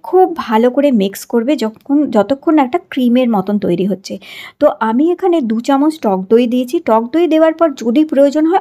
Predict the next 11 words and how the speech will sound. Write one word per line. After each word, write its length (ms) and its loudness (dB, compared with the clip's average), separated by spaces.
অল্প 340 0
একটু 320 0
জল 280 2
দেবে, 240 -2
তবে 240 2
এটা 140 0
কি 140 -4
বেশ 220 -2
ঘন 420 2
করে 240 2
গুলবে। 460 0